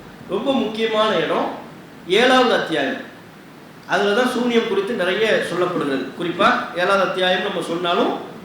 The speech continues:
மூசா அலைஹிஸ்ஸலாம் அவர்களுக்கும் சூனியக்காரர்களுக்கும் போட்டி நடக்குதுல, அந்த போட்டி குறித்து அல்லாஹ்வுடைய பார்வையில் அதை பத்தி சொல்றது. மூசா நபி என்ன செஞ்சாரு, ஃபிரௌன் கூட்டு வந்த சூனியக்காரர்கள் என்ன பண்ணா,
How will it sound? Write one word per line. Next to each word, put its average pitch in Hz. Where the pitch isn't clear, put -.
மூசா 254
அலைஹிஸ்ஸலாம் 196
அவர்களுக்கும் 175
சூனியக்காரர்களுக்கும் 226
போட்டி 240
நடக்குதுல, 214
அந்த 208
போட்டி 269
குறித்து 226
அல்லாஹ்வுடைய 262
பார்வையில் 247
அதை 233
பத்தி 226
சொல்றது. 160
மூசா 214
நபி 202
என்ன 180
செஞ்சாரு, 156
ஃபிரௌன் 240
கூட்டு 226
வந்த 202
சூனியக்காரர்கள் 233
என்ன 180
பண்ணா, 151